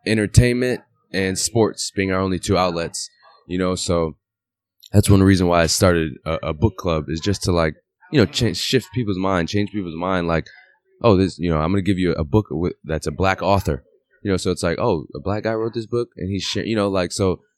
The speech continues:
it's, it'll change their, their perspective on things. So, and that's how it was growing up for me is, like, all it was, was, was sports, you know, just basketball, you know, so if you did football or basketball,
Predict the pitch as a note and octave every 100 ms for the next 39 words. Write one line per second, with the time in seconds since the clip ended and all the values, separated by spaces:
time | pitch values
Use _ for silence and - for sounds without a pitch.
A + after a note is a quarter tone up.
0 | _ _ - F#2+ F2+ F#2+ - G#2+ G2 F2
1 | F2 E2 E2 F2 - B2 G2 F2 D#2+ F2
2 | D2+ C#2+ - G2 E2 - - - - -
3 | B2 C#3+ C3 A2+ A2 F#2+ G#2+ G2+ - G2+
4 | A2 G2 F2 E2+ - _ _ F#2 F#2+ F#2
5 | F#2+ E2+ D#2 - D#2+ - G2+ F2 - -
6 | - _ _ _ - F2 F2 D#2 G2 F#2+
7 | F#2 - D#2 D#2 E2+ E2 F2+ E2 D#2 -
8 | F2 - - _ _ - G#2 G#2+ G#2 G#2
9 | G2+ - D2+ C2+